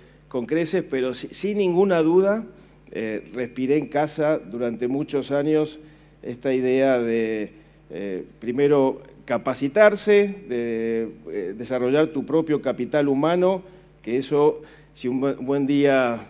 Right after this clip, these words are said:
eh, viene, digamos, viene la catástrofe, eso te lo podés llevar con, con, con vos,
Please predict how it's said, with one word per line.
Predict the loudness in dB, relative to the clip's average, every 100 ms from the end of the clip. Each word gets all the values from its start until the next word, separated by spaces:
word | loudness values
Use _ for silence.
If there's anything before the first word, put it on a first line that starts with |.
| -12
eh, | -8 -6 -6 -6 -6 -8 -8
viene, | -2 0 0 -2 -4 -6 -8 -10 -12 -12 -12
digamos, | -10 -8 -6
viene | -4 -2
la | -4 -4
catástrofe, | -6 -4 -4 -2 -4 -2 -2 -2 -6 -20 -16
eso | -10 -6 -2
te | -2
lo | -2
podés | 2 2
llevar | 4 2
con, | 0 -4 -6
con, | -6 -8
con | -4 -2
vos, | 4 4 2 -8